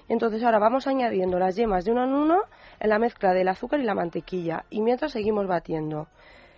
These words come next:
Cuando esté mezclado incorporamos poco a poco la, la harina, seguimos batiendo y hacemos lo mismo con la leche. Y luego por otro lado montamos las claras a punto de nieve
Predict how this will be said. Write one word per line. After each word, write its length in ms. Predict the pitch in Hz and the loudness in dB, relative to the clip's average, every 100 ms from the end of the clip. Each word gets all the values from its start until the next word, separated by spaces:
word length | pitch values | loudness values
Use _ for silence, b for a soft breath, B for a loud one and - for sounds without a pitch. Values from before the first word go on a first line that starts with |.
| b b | b b
Cuando 220 | 220 233 | 2 4
esté 160 | 220 269 | 2 2
mezclado 460 | 277 269 277 302 | 0 2 0 2
incorporamos 720 | 339 247 226 226 226 208 180 - | 2 2 2 2 4 2 0 -2
poco 220 | 220 254 | -2 -2
a 60 | |
poco 280 | 240 202 190 | -2 -2 -2
la, 380 | 180 170 165 165 | 0 0 -2 -4
la 160 | - 160 | -6 -6
harina, 300 | 180 262 349 466 | -4 -2 -2 -2
seguimos 400 | - 185 202 190 | -8 -6 -4 -4
batiendo 580 | 180 175 226 277 359 453 B B | -4 -2 0 2 0 0 B B
y 80 | - | -6
hacemos 240 | 202 220 208 | -2 0 2
lo 60 | |
mismo 220 | 220 277 | 2 2
con 120 | 262 180 | 2 0
la 80 | |
leche. 440 | 170 170 - 165 - _ b b b | 0 -2 -4 -12 -12 _ b b b
Y 60 | |
luego 180 | 214 202 | 2 2
por 80 | 208 | 0
otro 160 | 214 | -2
lado 180 | 240 233 | 0 0
montamos 440 | 175 170 175 202 226 | 0 -2 -2 0 0
las 140 | 220 | 0
claras 260 | 247 240 240 | 0 0 0
a 80 | |
punto 200 | 220 247 | -2 0
de 140 | 247 247 | 0 0
nieve 320 | 277 311 | 0 2